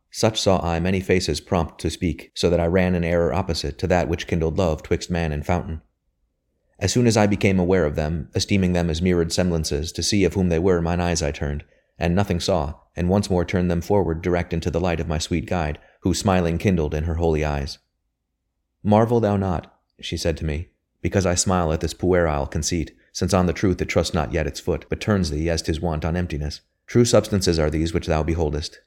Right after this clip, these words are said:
here relegate for breaking of some vow. Therefore speak with them, listen and believe,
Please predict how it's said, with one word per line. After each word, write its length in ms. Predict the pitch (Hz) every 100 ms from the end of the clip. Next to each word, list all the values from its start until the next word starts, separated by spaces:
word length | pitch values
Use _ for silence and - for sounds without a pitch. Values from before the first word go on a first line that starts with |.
| _
here 200 | 104 92
relegate 360 | 90 87 85
for 140 | - 85
breaking 360 | 87 85 80
of 120 | 80
some 180 | - 82
vow. 320 | 82 82 76 - _ _ _ _ _
Therefore 320 | - 107 110 107
speak 260 | - 117
with 100 | 82
them, 260 | 78 69 78
listen 280 | 104 - 73
and 120 | 76
believe, 380 | 78 90 73